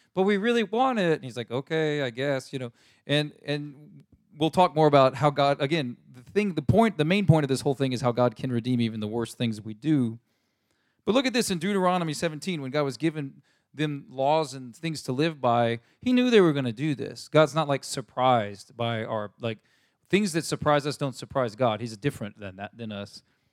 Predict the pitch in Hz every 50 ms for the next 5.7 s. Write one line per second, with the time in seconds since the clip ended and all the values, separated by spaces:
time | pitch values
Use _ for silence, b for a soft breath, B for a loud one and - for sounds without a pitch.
0 | _ _ _ _ - 185 208 247 262 277 254 247 240 220 185 190 190 185 165 165
1 | 190 208 208 202 190 202 180 160 165 156 165 151 147 139 147 131 127 - - 127
2 | 127 131 156 151 151 131 123 139 135 123 127 120 120 - - 127 123 120 120 139
3 | 165 170 160 143 135 135 127 - 135 135 143 139 127 151 143 143 143 147 147 147
4 | 165 170 147 131 - - 127 120 123 127 127 120 127 127 127 131 131 131 127 123
5 | 131 127 120 123 131 135 127 - 127 131 131 135 135